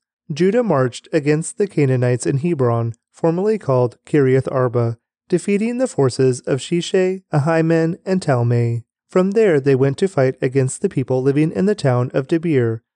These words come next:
formerly called Kiriath Sefer. Caleb said, "I will give my daughter Aksa in marriage to the one who attacks and captures Kiriath Sefer." Othniel,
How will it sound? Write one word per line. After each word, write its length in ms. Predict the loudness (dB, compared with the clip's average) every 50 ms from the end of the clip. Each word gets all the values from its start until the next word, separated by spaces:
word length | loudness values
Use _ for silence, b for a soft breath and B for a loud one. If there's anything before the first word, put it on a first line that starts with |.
| _ _
formerly 480 | _ -2 -2 0 0 0 0 0 -2
called 400 | -2 -2 -2 0 0 0 0 -2 _ _ _ -4
Kiriath 380 | 0 0 2 4 4 2 2
Sefer. 580 | 0 -2 -2 -2 -2 -2 -2 -2 -2 -2 -6 -8 _ _ _ _ -2
Caleb 380 | 0 2 2 2 0 -2 -4
said, 440 | -4 -2 0 2 2 2 0 -4 -8 _ _ _ _ _ _ -2
"I 100 | 0 2
will 160 | 2 2 2
give 240 | 2 0 0 -2 0
my 140 | -2 -2 0
daughter 340 | 2 2 2 2 2 0 0
Aksa 460 | 0 -2 -4 -4 -2 -2 0 0 0
in 180 | 0 0 0 2
marriage 460 | 2 2 2 2 2 0 -2 -8 -18 _ -8
to 180 | -2 0 0
the 140 | 2 0 0
one 240 | 0 2 2 2 2
who 160 | 2 0 0
attacks 400 | 0 0 0 0 0 0 -4 -8
and 180 | -8 -8 -8 -4
captures 540 | -2 -2 -2 -2 -2 -2 -2 -2 -2 -4 -10
Kiriath 460 | -6 0 2 2 4 4 2 0 0
Sefer." 540 | -2 -2 -2 -2 -2 -2 -4 -2 -4 -6 -10 _ _ -2
Othniel, 720 | 0 0 0 -2 -4 -4 -2 0 2 2 2 0 -2 -4